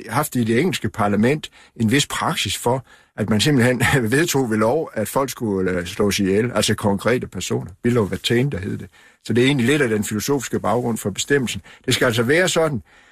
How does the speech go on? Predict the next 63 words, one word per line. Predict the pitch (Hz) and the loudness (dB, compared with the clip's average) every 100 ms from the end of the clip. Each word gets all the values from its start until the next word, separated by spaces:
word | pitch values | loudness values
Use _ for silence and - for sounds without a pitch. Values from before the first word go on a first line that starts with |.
| _ _ | _ _
at | 131 117 | -4 0
vi | 127 127 | 2 2
ved, | 190 | 2
hvilke | 143 151 143 | 2 0 0
regler, | 131 147 107 | 2 2 0
der | 107 | 0
gælder, | 101 127 160 131 - _ _ _ _ | 0 2 2 -2 -6 _ _ _ _
og, | 123 120 | -2 0
og, | 131 123 - | 0 -2 -2
og, | 120 | 0
at, | 113 - - | 0 -4 -8
og | 131 117 113 _ _ _ _ _ - | -4 -4 -4 _ _ _ _ _ -2
at | 117 | 2
vi, | 127 | 2
om | 123 | 2
så | 117 | 2
må | 175 | 0
sige, | 139 131 | 0 0
kan | 117 | 0
sove | 156 151 | 2 2
roligt | 139 160 135 | 2 0 0
om | |
natten, | 107 113 151 120 | 2 2 0 -2
fordi | 117 120 | 0 2
det | 143 | 2
er | |
de | 139 143 | 2 2
regler, | 120 131 104 | 2 0 0
der | 101 | -2
gælder. | 92 98 110 | -2 -2 -2
Der | 95 110 | -2 -2
kommer | - 147 | 2 2
ikke | 147 | 2
pludselig | - 156 143 107 | 0 0 0 2
væltende | 120 147 - 101 95 | 0 0 -2 -2 -2
en | 104 98 | -2 0
regel | 107 131 117 | 2 2 2
ned | 131 | 2
over | 107 120 | 2 0
mig, | 95 85 | 0 -2
som | 107 | 0
er | 95 | 0
rettet | 92 120 113 | 0 0 0
lige | 117 131 | 0 0
præcis | - - 131 110 | 0 0 0 2
mod | 117 110 | 2 2
mig, | 92 92 131 _ - - | 0 -2 -4 _ -20 -6
og | 104 | -2
som | 110 101 82 - | 2 0 -2 -10
for | - | -2
eksempel | 98 - 123 95 87 _ | 0 2 0 -2 -10 _
gør | - 98 | -2 -2
det | 95 | 0
strafbart, | 92 120 - 104 90 | -2 -2 -2 -2 0
noget | 107 | 0
af | 104 | 2
det, | 110 | 2
jeg | 95 | 0
har | 98 | 0
gjort | 120 117 - - | 0 0 -2 -10
i | 104 | -8
god | 120 113 | -6 -6
tro, | - 107 | -4 -4